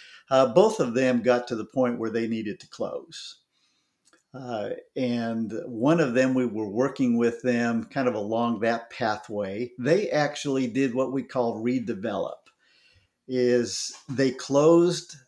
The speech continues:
their church. They sold the building that they, they couldn't afford anymore. Uh, so it was an albatross around their head, but they used the funding and they used the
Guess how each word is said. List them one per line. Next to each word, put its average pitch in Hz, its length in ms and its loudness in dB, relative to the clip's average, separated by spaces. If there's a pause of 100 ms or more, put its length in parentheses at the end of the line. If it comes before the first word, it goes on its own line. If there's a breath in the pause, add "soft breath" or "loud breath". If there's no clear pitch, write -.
(360)
their 135 180 4
church. 123 540 -2
They 113 180 -2
sold 151 600 0
the 165 80 4
building 135 520 2
that 123 420 2
they, 160 120 -4
they 139 200 0
couldn't 185 380 -2
afford 127 460 2
anymore. 98 640 -8 (880 soft breath)
Uh, 110 180 -2
so 131 220 0
it 135 60 0
was 131 200 2
an 117 120 4
albatross 120 720 0
around 117 320 -2
their 110 140 -4
head, 117 320 2
but 123 140 -2
they 127 100 4
used 170 600 -2
the 113 80 -2
funding 127 760 -2
and 139 220 0
they 127 120 2
used 139 560 -2
the 117 160 2